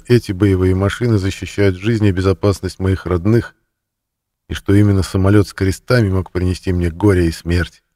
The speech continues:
Но все эти страхи напрасны.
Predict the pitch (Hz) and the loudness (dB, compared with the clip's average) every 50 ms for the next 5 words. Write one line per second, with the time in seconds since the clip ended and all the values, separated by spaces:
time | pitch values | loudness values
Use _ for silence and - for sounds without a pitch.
0 | _ _ _ _ _ _ _ _ _ _ _ _ _ _ - - 87 95 101 - | _ _ _ _ _ _ _ _ _ _ _ _ _ _ -8 -4 -4 -4 -2 0
1 | - 123 113 - - 98 - - 98 98 90 - - 87 85 80 - 87 90 87 | 2 2 2 2 -2 -4 -2 0 0 0 0 0 -2 -2 -2 -2 -2 -2 -2 -2
2 | 80 - - - | -4 -6 -10 -16